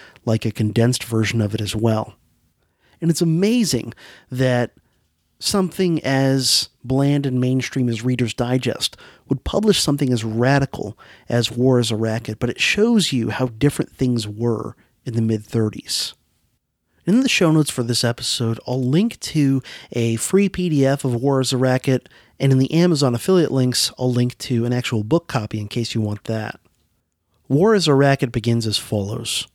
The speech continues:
quote, "War is a racket. It always has been. It is possibly the oldest, easily the most profitable,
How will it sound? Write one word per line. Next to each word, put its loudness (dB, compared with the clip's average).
quote, -4
"War 4
is 2
a -2
racket. -6
It 4
always 2
has -4
been. -16
It 4
is 2
possibly 2
the 0
oldest, 0
easily 4
the 2
most 2
profitable, -2